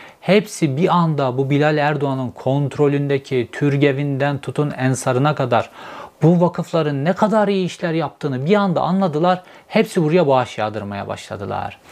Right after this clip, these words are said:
Normalde T R T'den bir yapım şirketi bir iş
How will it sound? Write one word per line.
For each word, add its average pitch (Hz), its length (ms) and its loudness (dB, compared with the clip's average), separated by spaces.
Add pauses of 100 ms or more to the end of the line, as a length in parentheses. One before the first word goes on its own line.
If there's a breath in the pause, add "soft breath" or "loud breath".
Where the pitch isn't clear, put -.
(380 loud breath)
Normalde 165 520 4
T 147 200 -2
R 185 80 4
T'den 127 400 -4 (680 soft breath)
bir 180 160 4
yapım 165 420 0
şirketi 123 520 -6
bir 175 140 0
iş 175 160 -4